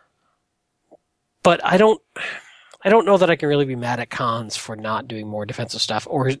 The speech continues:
that anyone should force them to reserve certain percentage of talks to be about defense. I just,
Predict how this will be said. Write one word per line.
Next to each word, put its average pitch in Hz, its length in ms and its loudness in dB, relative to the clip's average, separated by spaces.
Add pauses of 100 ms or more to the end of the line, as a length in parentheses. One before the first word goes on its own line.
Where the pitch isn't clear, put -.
(160)
that - 300 0
anyone 135 320 4
should 113 180 -2
force - 380 6
them 156 340 4 (440)
to 131 100 -2
reserve 135 480 8
certain 131 280 0
percentage 135 540 0
of 117 240 -4 (260)
talks 135 440 2
to 131 100 -10
be 127 100 -2
about 113 240 -4
defense. - 680 0 (720)
I 71 320 -14
just, - 280 -6